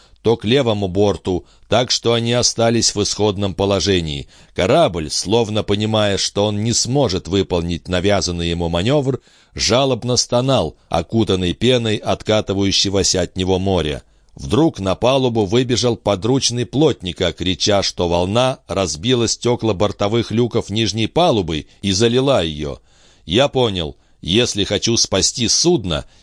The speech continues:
нельзя терять ни минуты». Выскочив на корму, я выхватил рупор из рук капитана и резко крикнул, прерывая шум: «Тихо на носу и на корме!»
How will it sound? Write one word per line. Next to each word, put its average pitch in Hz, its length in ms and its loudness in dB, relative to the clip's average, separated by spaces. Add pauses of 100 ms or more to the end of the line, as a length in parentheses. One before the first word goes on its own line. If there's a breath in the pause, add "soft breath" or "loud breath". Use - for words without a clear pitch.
нельзя 87 520 2
терять 135 360 0
ни 117 120 -2
минуты». 110 540 0 (260 soft breath)
Выскочив 104 580 0
на 87 140 -4
корму, 127 480 0 (260 soft breath)
я 120 240 4
выхватил 117 580 0
рупор 110 320 0
из 98 140 0
рук 107 200 -2
капитана 143 640 0 (240 soft breath)
и 135 160 4
резко 131 440 0
крикнул, 110 500 -2
прерывая 104 500 2
шум: 95 340 0 (260)
«Тихо 180 360 2
на 190 100 0
носу 196 380 4
и 208 60 2
на 196 120 0
корме!» 190 480 0